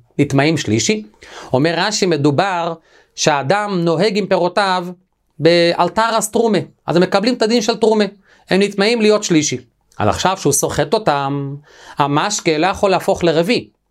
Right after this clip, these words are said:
לכן הוא יכול לסחוט אפילו יויסו מקבצי, כי המשקה לא יכול להיטמא מהענבים. עומר רובא, אף ענן נמי תנינא, שעשו מיילס בקודשים ובתרומה, ורש"י אומר, "אפילו בקדוש אספה עשו מיילה."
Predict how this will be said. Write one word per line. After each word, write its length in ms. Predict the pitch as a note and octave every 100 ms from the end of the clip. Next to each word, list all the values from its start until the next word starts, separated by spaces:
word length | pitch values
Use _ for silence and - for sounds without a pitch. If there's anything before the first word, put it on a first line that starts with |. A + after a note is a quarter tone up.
| _ _ A#2+
לכן 300 | A2+ A3 A3
הוא 80 |
יכול 280 | D#3 - G#3+
לסחוט 460 | G#3 - A#3 B3 A3+
אפילו 420 | F#3+ - A#3+ A3
יויסו 540 | G3+ G3+ A3+ G#3+ G#3+
מקבצי, 720 | G3+ G3+ D3+ D#3 G#3 G#3 F#3 F3
כי 80 |
המשקה 440 | C#3+ D3 D3 A3 G3+
לא 120 | F3
יכול 300 | E3 - F#3+
להיטמא 500 | F3 F3+ G3 G#3+ G3+ G3 - _
מהענבים. 600 | F3+ D#3+ E3 D#3 A2 A2+ A2+ _ _ _ _ _ _ _ - - - -
עומר 220 | A3+ C4
רובא, 260 | A3 A3 G#3 -
אף 140 | E3 F3+
ענן 280 | F#3 G#3+
נמי 180 | G#3 G#3+
תנינא, 580 | G#3 D3 F3+ G#3+ F#3 F3+ F3+ _ _
שעשו 420 | - D3+ C#3+ A3+
מיילס 1040 | G#3 F#3 F#3 A#3 G#3+ F#3 F#3 F3+ - - -
בקודשים 720 | B2 A#2+ A3 A3 - F#3 E3+
ובתרומה, 520 | G#2+ G#2+ D#3+ A#3+ A#3+ G#3 F#3+ - _ _ _ - _ _
ורש"י 580 | A#2 A#2+ A#2+ A#2+ F3 -
אומר, 200 | E3+ G3+
"אפילו 240 | D3 G#3 F#3+
בקדוש 300 | F3+ G#3+ G#3+
אספה 280 | G3 B3
עשו 220 | A3 F#3 F#3+
מיילה." 300 | D3+ C3